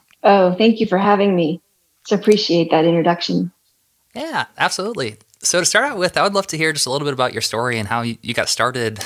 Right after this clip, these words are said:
Speaker 2: you know, founding Music Beats Cancer.
Speaker 1: Yeah. So I think it's important to at least start off to say I'm not a musician,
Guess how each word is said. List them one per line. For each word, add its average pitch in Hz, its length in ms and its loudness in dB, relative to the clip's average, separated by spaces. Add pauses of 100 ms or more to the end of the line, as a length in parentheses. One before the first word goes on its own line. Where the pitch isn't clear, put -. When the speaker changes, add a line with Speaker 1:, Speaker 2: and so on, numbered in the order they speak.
Speaker 2:
you 113 60 -6
know, 107 40 -4
founding 110 600 -4
Music 104 220 -4
Beats 101 180 -8
Cancer. 98 360 -10 (500)
Speaker 1:
Yeah. 220 460 4 (300)
So 254 220 6
I - 120 4
think 302 160 2
it's - 260 -6
important 220 420 2
to 190 240 2
at 196 120 2
least 208 200 2
start 190 200 2
off 185 340 0
to 175 100 -10
say 180 460 2
I'm 208 220 2
not 196 280 4
a 175 40 0
musician, 180 760 -2